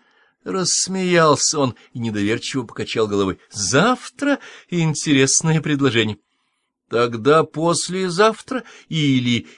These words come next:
или когда сможете», — растерялась библиотекарша, не видя причин для смеха. «Не завтра.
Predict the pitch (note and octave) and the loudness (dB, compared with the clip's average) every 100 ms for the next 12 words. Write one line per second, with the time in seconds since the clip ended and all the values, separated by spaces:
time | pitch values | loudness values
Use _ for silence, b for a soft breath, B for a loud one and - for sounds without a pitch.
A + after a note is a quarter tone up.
0 | B B2 A2+ A2 G2+ A2 G#2 G2+ F#2 B | B -2 0 -2 -2 -2 0 -2 -2 B
1 | - - G#2+ G2+ G2+ B2+ D#3+ - D3 B | -6 -4 -2 -2 -2 -2 -4 -6 -8 B
2 | B B F#3 F#3 - - F3 F3+ E3+ E3+ | B B -6 -2 -2 -2 0 0 0 -4
3 | E3 F3 E3+ E3+ D#3 D3+ B B C3+ C3 | -6 -6 -8 -12 -10 -12 B B -2 0
4 | C3 C#3 B2+ C#3+ C3 B2+ - B2 A#2+ A2+ | 0 -4 -6 -6 -4 -4 -4 -4 -4 -8
5 | _ _ _ _ _ _ _ _ _ _ | _ _ _ _ _ _ _ _ _ _
6 | _ _ - - C#3 C3+ E3+ D#3 - - | _ _ -16 -10 -6 -2 2 2 0 0
7 | G2+ G#2+ | 2 0